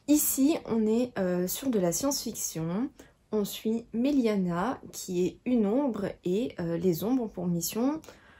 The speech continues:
de participer et, euh, de remplir des missions pour que la paix perdure au sein de la galaxie.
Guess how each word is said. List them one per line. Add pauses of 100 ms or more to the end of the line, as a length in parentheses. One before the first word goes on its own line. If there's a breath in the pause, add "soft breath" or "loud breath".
(300 loud breath)
de
participer
et,
euh,
de
remplir
des
missions
pour
que
la
paix
perdure
au
sein
de
la
galaxie.